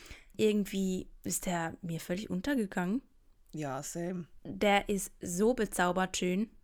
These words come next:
Speaker 1: Oh mein Gott. Also wirklich
Speaker 2: Oh.
Speaker 1: Amsterdam, ja, lege ich sehr ans Herz.
Speaker 2: Oh, I
Speaker 1: Dann
Speaker 2: gotta watch it.
Speaker 1: die Banshees of Inisherin. Das ist
Speaker 2: Mhm.
Speaker 1: dieser irische Film mit Colin Farrell. Und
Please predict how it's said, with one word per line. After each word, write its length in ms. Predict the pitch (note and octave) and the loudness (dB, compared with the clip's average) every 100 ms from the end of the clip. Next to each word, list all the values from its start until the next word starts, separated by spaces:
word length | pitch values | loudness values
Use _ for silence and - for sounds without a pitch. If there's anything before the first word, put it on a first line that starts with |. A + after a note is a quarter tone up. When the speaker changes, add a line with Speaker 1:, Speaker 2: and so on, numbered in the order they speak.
| - | -4
Speaker 1:
Oh 120 | F#3+ | 0
mein 220 | F#3 F3 | 2 0
Gott. 360 | F3 G#3+ - - - - - | 0 -2 -4 -14 -18 -10 -4
Also 240 | F3 F3 | -2 0
wirklich 340 | F#3+ G3+ G3+ E3+ | 0 0 0 0
Speaker 2:
Oh. 80 | B3 | 2
Speaker 1:
Amsterdam, 680 | G3 C#3+ G#3 G#3 G#3 G#3 G#3 - - - - | 2 2 0 2 2 0 -4 -12 -14 -16 -6
ja, 360 | G3+ F#3 F#3 - | 0 2 0 -4
lege 280 | - F#3+ F#3+ | -4 -2 -2
ich 160 | F3+ - | -2 -2
sehr 240 | F#3+ G3 | 0 2
ans 220 | A#3 B3 | 2 2
Herz. 380 | A#3+ A#3+ C4+ - - - - - - - - | 4 2 2 -6 -16 -18 -16 -16 -18 -20 -8
Speaker 2:
Oh, 120 | E3 | -2
I 40 | G3 | 2
Speaker 1:
Dann 220 | G#3 G#3+ | 4 4
Speaker 2:
gotta 100 | G#3+ | 2
watch 160 | - - | 0 -4
it. 220 | D3 - - - - - - - - | -10 -14 -18 -18 -18 -20 -20 -20 -4
Speaker 1:
die 160 | G#3 F#3 | -2 2
Banshees 600 | G#3+ G#3+ A#3 A#3 A3 G3 | 4 4 4 2 0 -2
of 200 | F3+ - G#3+ | -2 -6 -2
Inisherin. 720 | G3+ A3 - C4 B3+ C4 D#4+ - - - - - - | -2 0 0 2 4 6 4 0 -14 -16 -20 -20 -8
Das 120 | - | -2
ist 220 | G3 F#3 F3 | 0 0 0
Speaker 2:
Mhm. 40 | |
Speaker 1:
dieser 340 | G3+ G#3 G3+ | 2 4 4
irische 380 | A3 A#3 A3+ A3+ | 2 0 2 0
Film 340 | - G#3+ G#3 G3 | 0 0 2 2
mit 200 | F#3+ - | -2 0
Colin 280 | - G3 G3 | 2 4 2
Farrell. 540 | G3 F#3+ G3 A3 C4 - - - - | 0 4 6 6 4 -2 -16 -18 -2
Und 440 | G3+ G3 F#3+ F3+ | 4 6 4 0